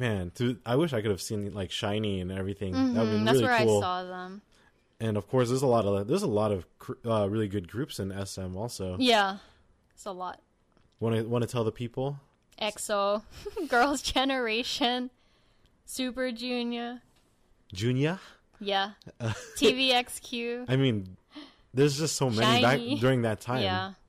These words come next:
Speaker 1: It's, it's pretty cool that they actually even did something like that. And, um, oh, another thing for Blackpink.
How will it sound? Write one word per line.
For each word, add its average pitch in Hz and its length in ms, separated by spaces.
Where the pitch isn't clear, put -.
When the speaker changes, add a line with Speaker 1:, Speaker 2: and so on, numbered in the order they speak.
Speaker 1:
It's, - 280
it's 131 180
pretty 113 260
cool 92 320
that 107 160
they 110 100
actually 113 340
even 101 180
did 101 180
something 98 280
like 90 160
that. 92 240
And, 131 300
um, 135 500
oh, 214 120
another 202 260
thing 156 220
for 135 140
Blackpink. 139 520